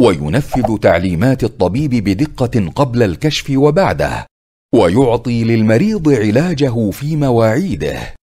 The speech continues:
محتسبا قول النبي صلى الله عليه وسلم: "والله في عون العبد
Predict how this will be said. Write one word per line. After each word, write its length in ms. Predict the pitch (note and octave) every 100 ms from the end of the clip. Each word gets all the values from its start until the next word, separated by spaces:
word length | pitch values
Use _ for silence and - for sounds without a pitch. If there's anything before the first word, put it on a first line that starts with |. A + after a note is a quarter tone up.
| _ _
محتسبا 760 | A2+ - - D#3 - C3+ A2+ G2 -
قول 280 | F#3+ G#3 F3+
النبي 600 | D#3 A#2 D#2+ C3+ C#3 A#2+
صلى 320 | - F2 D#2+
الله 480 | C#2 G2 A2 F#2+ D#2+
عليه 460 | E2+ G#2+ G2 F#2
وسلم: 760 | E2+ D2 A#2+ B2 G#2+ F2 D#2 - _ _ _ _ A#2+
"والله 720 | G2+ D#2 C#2+ E3 F#3 D#3 C#3
في 300 | A#2 A2 F2+
عون 320 | E2+ C3 B2
العبد 680 | F#2+ D#2 E2 F#2+ D2+ C2+